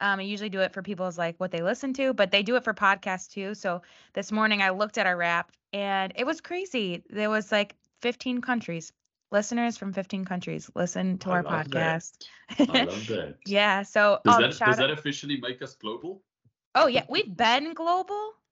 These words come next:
Speaker 1: We've been global, but fifteen countries feels like global, global. <laughs>
Speaker 2: I love it.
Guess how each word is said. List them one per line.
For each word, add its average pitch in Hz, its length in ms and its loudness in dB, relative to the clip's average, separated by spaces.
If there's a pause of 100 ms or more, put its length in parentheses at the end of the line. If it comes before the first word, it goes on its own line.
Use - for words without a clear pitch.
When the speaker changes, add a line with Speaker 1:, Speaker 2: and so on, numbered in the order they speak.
(400)
Speaker 1:
We've 233 200 -10
been 294 280 2
global, 247 540 -4
but 190 360 2 (360)
fifteen 359 360 -8
countries 269 460 -2
feels 233 260 -4
like 185 260 -4
global, 175 380 -2
global. - 540 -14 (180)
<laughs> - 300 -4
Speaker 2:
I 339 360 2
love - 220 -4
it. - 140 -12